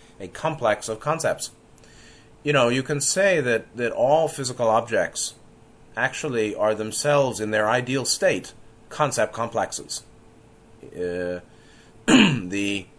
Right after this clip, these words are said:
world of ideas, the world of forms, the time-space basis, the causal seed that manifests as, um, resultant effect, uh, three D space-time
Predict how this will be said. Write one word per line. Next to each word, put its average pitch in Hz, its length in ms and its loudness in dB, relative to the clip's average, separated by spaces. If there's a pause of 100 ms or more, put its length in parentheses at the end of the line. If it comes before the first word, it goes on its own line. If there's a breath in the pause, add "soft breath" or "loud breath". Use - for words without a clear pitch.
(180)
world 127 420 6
of 117 120 2
ideas, 104 580 2
the 92 100 -4
world 113 300 0
of 113 80 -4
forms, 82 880 -4
the 90 280 -6
time-space 110 800 -4
basis, 101 680 -4 (380)
the - 60 -18
causal 131 720 6 (720 loud breath)
seed 110 720 -2 (520)
that 98 340 2
manifests 110 960 -2
as, 98 720 0
um, 92 640 -4 (600 loud breath)
resultant 113 880 2
effect, - 720 -2 (760)
uh, 98 320 -4
three 110 420 -4
D 104 220 -2
space-time 101 800 -2